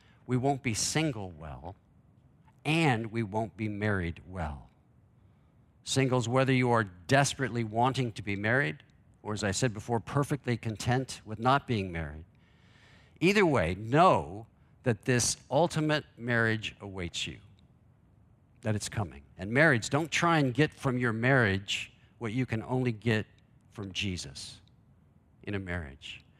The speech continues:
My wife Linda has been a wonderful example of this to me. She seems to be differentiated enough to get from God what she needs from God,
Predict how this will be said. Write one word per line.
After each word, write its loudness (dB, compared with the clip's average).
My 2
wife 2
Linda 0
has -2
been -4
a -6
wonderful -2
example -8
of -14
this -6
to -10
me. -12
She -2
seems 4
to -2
be 0
differentiated 2
enough 4
to -2
get 2
from 0
God 4
what -2
she 0
needs 4
from -2
God, 4